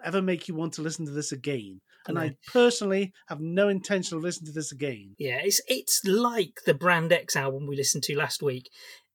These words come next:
Speaker 2: It's background music. You put it on
Speaker 1: Well
Speaker 2: in the background while you're doing something else. I listened to this this morning while I was, um, making lunch, basically.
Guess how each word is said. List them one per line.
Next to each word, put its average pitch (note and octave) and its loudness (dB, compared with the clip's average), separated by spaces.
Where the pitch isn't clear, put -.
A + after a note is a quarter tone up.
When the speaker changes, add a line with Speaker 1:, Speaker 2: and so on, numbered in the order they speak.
Speaker 2:
It's G#4 -2
background C#3+ 2
music. B2+ -6
You - -10
put D#4+ 0
it B3 2
on G3+ 6
Speaker 1:
Well E4+ 2
Speaker 2:
in D4 -4
the C4 2
background F3+ 4
while E3+ 4
you're F3 2
doing F3 -2
something D#3+ 2
else. - -16
I B3+ 8
listened G#3 2
to F#3+ -4
this F3 2
this E3+ -2
morning D3+ 2
while D#3+ 6
I E3+ 6
was, D3+ 2
um, C#3+ 0
making D3 0
lunch, D#3+ 0
basically. D3 0